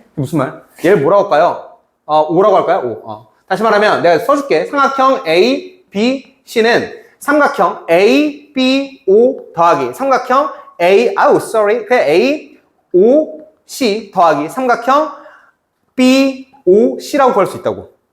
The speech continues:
이 삼각형과 이 삼각형과 이 삼각형의 합으로 구할 수 있다고요.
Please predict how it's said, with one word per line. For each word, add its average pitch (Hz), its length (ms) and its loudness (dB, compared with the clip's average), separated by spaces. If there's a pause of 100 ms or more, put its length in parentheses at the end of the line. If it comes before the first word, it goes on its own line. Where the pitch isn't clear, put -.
(1040)
이 240 420 4
삼각형과 180 1160 -2 (120)
이 240 360 0
삼각형과 180 1000 -2
이 240 300 0
삼각형의 233 720 -4
합으로 320 260 2
구할 247 120 2
수 - 100 -8
있다고요. 117 440 -4